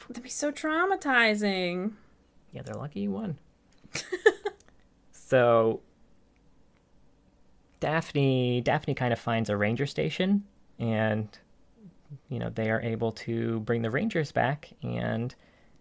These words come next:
Speaker 2: the rangers kind of bring Molly and the kids back to their station. Meanwhile, we kind of flash to James, and at this point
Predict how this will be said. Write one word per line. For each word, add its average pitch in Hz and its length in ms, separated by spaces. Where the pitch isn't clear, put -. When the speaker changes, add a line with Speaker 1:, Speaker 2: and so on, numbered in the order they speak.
Speaker 2:
the 113 200
rangers 113 400
kind 113 240
of 104 160
bring 110 640
Molly 101 360
and 104 100
the 107 60
kids - 280
back - 240
to - 60
their - 140
station. - 580
Meanwhile, 123 760
we 117 100
kind 117 160
of - 80
flash 117 460
to 113 240
James, 135 840
and 104 380
at 98 120
this 196 200
point 110 400